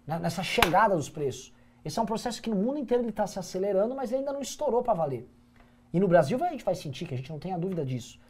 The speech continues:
Então, puta, cara, o Estado vai ter que atuar nisso e eu acho que vai ser um problema dado. Não é um problema que o Bolsa Família levantou. Quando o Lula levantou, "E aí, tô dando dinheiro pros mais pobres.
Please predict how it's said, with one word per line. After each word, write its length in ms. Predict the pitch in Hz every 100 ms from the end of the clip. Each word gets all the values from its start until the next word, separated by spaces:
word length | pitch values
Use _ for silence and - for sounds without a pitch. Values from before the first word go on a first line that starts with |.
| - - - - _ -
Então, 360 | 247 220 330 349 - - - _
puta, 320 | - 311 - 190
cara, 340 | 190 165 156 - - _ _ _ - _ -
o 100 | 262
Estado 400 | 208 - 254 254
vai 160 | 240 254
ter 160 | 240
que 80 | 233
atuar 320 | 220 185 165
nisso 360 | 143 139 175 254
e 40 |
eu 100 | 254
acho 120 | 220 -
que 60 |
vai 80 | 240
ser 120 | 220
um 80 | 226
problema 420 | 214 202 214 233
dado. 320 | 180 160 117 107 - -
Não 120 | 269
é 20 |
um 40 |
problema 240 | 294 247 254
que 60 |
o 40 | 202
Bolsa 280 | 214 240 220
Família 320 | 196 190 208
levantou. 480 | 170 139 131 123 107 - - _
Quando 180 | 285 339
o 20 |
Lula 160 | 220 185
levantou, 360 | 156 151 165
"E 100 | 226 302
aí, 100 | 190
tô 100 | 214
dando 180 | 220 220
dinheiro 200 | 202 208
pros 120 | 180
mais 180 | 202 -
pobres. 560 | - 139 120 127 -